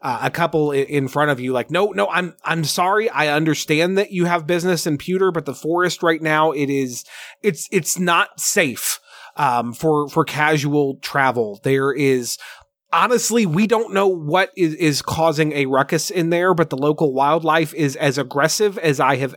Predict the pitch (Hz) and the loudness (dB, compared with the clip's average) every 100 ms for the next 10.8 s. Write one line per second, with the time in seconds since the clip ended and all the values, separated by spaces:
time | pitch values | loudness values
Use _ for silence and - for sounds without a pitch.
0 | - 160 175 165 - 175 190 269 311 - | -2 0 2 0 0 0 2 0 0 -12
1 | - - - 143 180 180 170 - 160 170 | -14 -16 -16 -6 0 2 0 0 0 0
2 | - 170 156 - 180 202 - - 196 180 | -2 -2 -2 -6 -2 -2 -2 -2 -2 0
3 | 160 165 160 160 160 156 139 139 139 170 | -2 0 2 2 2 2 2 2 0 0
4 | 170 - 175 170 180 175 170 151 131 - | -2 0 0 0 0 -4 2 2 0 -8
5 | - - - _ 196 202 277 - - 254 | -14 -16 -16 _ -6 -2 -2 -2 -2 -2
6 | - 254 220 208 185 175 156 139 - - | 0 0 2 0 2 2 2 0 -2 -4
7 | 214 87 - - - - - - - 196 | -4 -4 -10 -18 -18 -14 -14 -14 -2 0
8 | 208 202 - 180 226 - - _ 190 214 | 2 2 2 2 0 -4 -16 _ -2 0
9 | 240 240 - 202 220 175 170 156 160 185 | 0 -2 2 2 2 0 2 2 0 0
10 | 175 151 - 151 143 139 135 | 0 0 0 0 0 0 -4